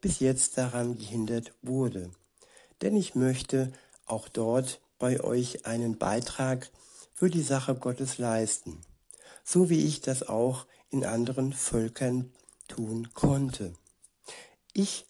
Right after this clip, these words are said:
stehe nämlich in der Schuld der Griechen und der anderen Nationen, der Gebildeten und der Unwissenden. Deshalb bin ich auch guten Willens, soweit es an mir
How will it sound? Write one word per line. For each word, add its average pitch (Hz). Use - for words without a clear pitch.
stehe 139
nämlich 127
in 180
der 156
Schuld 131
der 117
Griechen 143
und 202
der 127
anderen 131
Nationen, 127
der 110
Gebildeten 147
und 190
der 127
Unwissenden. 101
Deshalb 131
bin 190
ich -
auch 127
guten 170
Willens, 139
soweit 123
es 131
an 113
mir 135